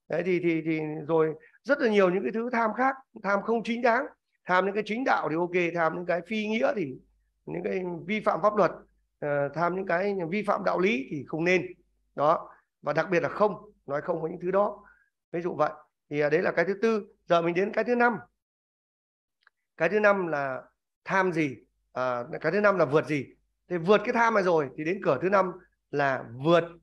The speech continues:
cái gì? Đây, chúng ta cùng đến vượt y. Hãy viết xuống: vượt y, vượt ngại thay đổi. Thì chúng ta muốn thay đổi để tốt lên, ai cũng muốn là ngày mai mình tốt lên.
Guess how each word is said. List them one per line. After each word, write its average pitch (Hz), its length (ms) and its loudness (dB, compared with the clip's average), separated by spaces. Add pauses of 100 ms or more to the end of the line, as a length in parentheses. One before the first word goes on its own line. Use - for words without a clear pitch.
(260)
cái 190 320 0 (120)
gì? 156 460 -2 (200)
Đây, 139 180 0
chúng 156 120 -10
ta 151 100 0
cùng 131 200 -2
đến 139 260 -4
vượt 180 180 6 (520)
y. 170 360 4 (240)
Hãy - 180 -6
viết 233 220 2
xuống: 190 200 -4 (300)
vượt 131 320 -2 (320)
y, 143 360 -2 (320)
vượt 151 300 2 (200)
ngại 147 400 -4
thay 165 140 0
đổi. 123 240 -2 (720)
Thì 214 120 -4
chúng 262 120 -6
ta 175 100 6
muốn 247 180 2
thay 254 140 6
đổi 196 160 4
để 151 160 0
tốt 269 160 4
lên, 247 180 4
ai 247 240 4
cũng 247 160 -8
muốn 247 160 4
là 277 60 0
ngày 185 160 0
mai 214 280 -4
mình 175 260 -6
tốt 269 220 4
lên. 226 240 2